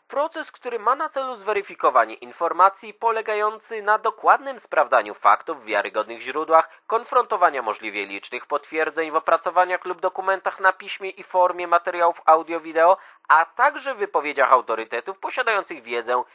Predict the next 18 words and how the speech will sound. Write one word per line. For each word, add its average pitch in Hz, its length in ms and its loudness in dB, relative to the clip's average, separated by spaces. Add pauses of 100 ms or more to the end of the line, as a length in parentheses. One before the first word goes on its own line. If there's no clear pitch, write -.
(160)
i 170 100 -16
powszechnie - 600 -6
uznaną 165 460 0
wiarygodność 110 640 -4
w - 40 -20
dziedzinie, 127 520 -8 (240)
której 240 360 -8
dotyczy 170 520 -2
weryfikowana 143 840 0
informacja. 127 840 2 (320)
Celem 101 300 -6
fact-checkingu 160 720 -2
jest 196 160 -4
promowanie 190 540 0
prawdziwości 202 960 -2 (300)
i 320 60 -8
poprawności 143 1000 0
informacji. 139 920 0